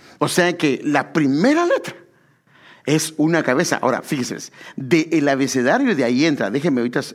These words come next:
mire, aquí lo puede ver cómo migró. Ahí puede ver la Aleph y cómo fue migrando en, en el transcurso de cómo las, los idiomas fueron cambiando, hasta que esa Aleph se convirtió en una A. O sea, en otras palabras, la Aleph,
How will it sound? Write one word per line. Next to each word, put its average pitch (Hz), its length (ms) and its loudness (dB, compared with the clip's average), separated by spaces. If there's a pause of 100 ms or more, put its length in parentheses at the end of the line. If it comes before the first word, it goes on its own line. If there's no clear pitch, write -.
(480)
mire, 131 260 0
aquí - 120 -8
lo 143 120 0
puede 135 200 2
ver 143 300 0
cómo 165 400 2 (180)
migró. 143 600 2 (200)
Ahí 135 180 2
puede 151 260 2
ver 156 160 0
la 120 240 0
Aleph 175 480 0 (420)
y 143 80 0
cómo 175 300 2
fue 180 220 2
migrando 180 680 2 (260)
en, 131 460 2
en 131 160 2
el 123 100 -2
transcurso 185 540 0
de 135 160 0
cómo 170 300 2
las, 120 400 -2
los 123 340 -2
idiomas 156 380 0
fueron 165 240 0
cambiando, 143 560 0 (280)
hasta 131 360 0
que 139 200 2
esa 202 220 0
Aleph 160 320 0
se - 160 -4
convirtió 123 600 -2 (200)
en 123 160 0
una 147 320 4
A. - 80 -6
O 131 60 0
sea, 175 140 2
en 190 80 2
otras 233 200 0
palabras, 202 520 2 (300)
la 131 260 2
Aleph, 180 400 2